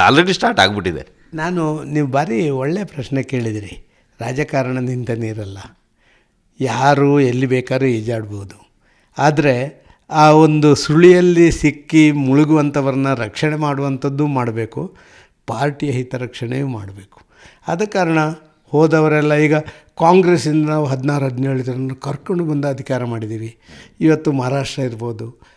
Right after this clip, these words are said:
Speaker 2: ಇವತ್ತು ಬೇರೆ ಬೇರೆ ರಾಜ್ಯಗಳಲ್ಲಿ ಬಿಹಾರ ಇರ್ಬೋದು, ಇವತ್ತು ಆಂಧ್ರ ನೋಡಿದರೆ ಎಲ್ಲ ಒಂದು ಕಡೆ ಕೆಲವು ಸಂದರ್ಭದಲ್ಲಿ ನಮಗೆ ಅನ್ನಿಸ್ತದೆ,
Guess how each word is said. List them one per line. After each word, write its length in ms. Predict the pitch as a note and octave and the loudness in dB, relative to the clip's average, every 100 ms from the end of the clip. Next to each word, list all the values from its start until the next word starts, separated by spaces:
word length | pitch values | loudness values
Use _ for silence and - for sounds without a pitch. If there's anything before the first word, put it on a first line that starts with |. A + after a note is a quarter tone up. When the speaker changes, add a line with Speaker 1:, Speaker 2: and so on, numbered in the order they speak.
| _ - | _ -6
Speaker 2:
ಇವತ್ತು 300 | C3+ C3+ C#3+ | -4 -4 -6
ಬೇರೆ 260 | A#2+ A#2 C3 | -8 -6 -4
ಬೇರೆ 260 | D3 D3 | -2 -2
ರಾಜ್ಯಗಳಲ್ಲಿ 640 | C3 A#2+ A#2+ A#2+ B2+ B2+ B2+ | -4 -6 -4 -4 -2 -4 -4
ಬಿಹಾರ 340 | B2 A#2+ C3 | -4 -4 -4
ಇರ್ಬೋದು, 580 | B2+ A#2+ A#2 A2+ A#2 A2+ - _ _ C#3 | -4 -6 -6 -8 -10 -12 -18 _ _ -4
ಇವತ್ತು 580 | C3 - C3 C3 B2+ | -4 -2 0 0 -2
ಆಂಧ್ರ 260 | A#2+ B2+ B2 - _ - B5 _ _ _ _ - - B4+ _ _ _ _ _ _ - | -4 -2 -4 -4 _ -6 -6 _ _ _ _ -10 -4 -4 _ _ _ _ _ _ 0
ನೋಡಿದರೆ 800 | E3 F#3+ F#3 D#3+ B2+ A#2+ - - _ - | 4 4 4 2 -2 -4 -10 -18 _ 0
ಎಲ್ಲ 220 | E3 A3 | 4 6
ಒಂದು 420 | A#3+ G#3 G3 G#3 | 6 6 4 0
ಕಡೆ 340 | G#3 E3+ D3 D3 | 2 2 2 2
ಕೆಲವು 280 | E3+ G3 | 4 4
ಸಂದರ್ಭದಲ್ಲಿ 560 | G#3 G3+ G3+ G3 F#3+ F3+ | 4 2 2 0 2 2
ನಮಗೆ 280 | D3+ G3 G#3+ | 2 4 4
ಅನ್ನಿಸ್ತದೆ, 800 | F#3 F3 - C#3+ A2+ - - | 4 0 0 -2 -2 -6 -20